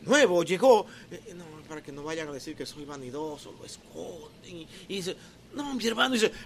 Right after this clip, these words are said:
"Me compré el iPhone, hermano, mírelo aquí, este, wow, tremendo". ¿Cuál es el bendito problema con eso?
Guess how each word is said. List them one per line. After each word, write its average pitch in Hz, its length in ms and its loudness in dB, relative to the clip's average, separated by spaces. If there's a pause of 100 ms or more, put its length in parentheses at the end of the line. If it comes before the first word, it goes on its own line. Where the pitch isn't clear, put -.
"Me 120 160 -10
compré 143 480 -6
el 220 80 0
iPhone, 185 480 -4
hermano, 143 340 -14
mírelo 165 320 -10
aquí, 120 220 -16 (180)
este, 131 400 -12
wow, 202 540 -4
tremendo". 185 640 -2 (400)
¿Cuál 339 240 6
es 359 140 8
el 339 100 6
bendito 330 640 4
problema 339 580 12
con 277 180 8
eso? 214 400 2